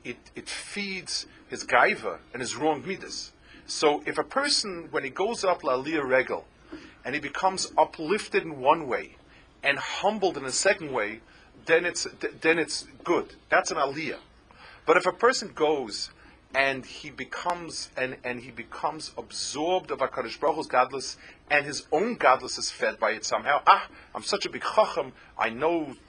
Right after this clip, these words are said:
Kabbalah, and I know HaKadosh Baruch Hu, and I know Beis HaMikdash, and, and,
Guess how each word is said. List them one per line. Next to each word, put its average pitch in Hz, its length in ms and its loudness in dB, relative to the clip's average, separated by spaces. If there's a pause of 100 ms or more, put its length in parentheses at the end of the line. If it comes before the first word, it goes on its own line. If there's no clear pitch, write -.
(140)
Kabbalah, 185 460 6
and 156 80 0
I 120 60 0
know 139 140 -2
HaKadosh 139 380 -2
Baruch 196 220 4
Hu, - 100 -4
and 147 80 -2
I - 20 -2
know 127 100 -2
Beis 120 260 0
HaMikdash, 165 460 -4
and, 120 100 -8
and, 117 160 -12